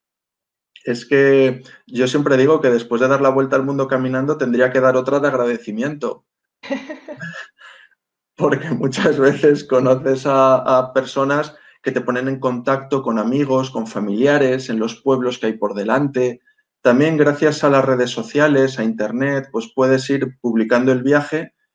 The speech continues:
y contactando con personas que tienes por delante. Entonces, también es interesante, ¿no? Antes hablabas de, ah, pues antes de que hubiera teléfonos móviles y,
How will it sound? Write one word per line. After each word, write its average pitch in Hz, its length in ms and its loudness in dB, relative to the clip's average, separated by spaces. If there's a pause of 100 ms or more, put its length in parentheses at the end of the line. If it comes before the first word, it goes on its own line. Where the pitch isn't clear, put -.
(140)
y 151 120 -2
contactando 131 720 2
con 135 180 -2
personas 127 440 -2
que 120 120 -6
tienes 113 280 -4
por 104 180 -4
delante. 135 640 0 (800)
Entonces, 120 680 -2 (360)
también 131 280 4
es 151 140 0
interesante, 127 640 0
¿no? 131 200 2
Antes 131 320 0
hablabas 135 360 2
de, 123 120 2
ah, 117 220 0 (500)
pues 117 200 -8
antes 139 280 -2
de 143 140 -2
que 139 60 -4
hubiera 131 600 4
teléfonos 123 500 0
móviles 131 800 2
y, 120 80 -4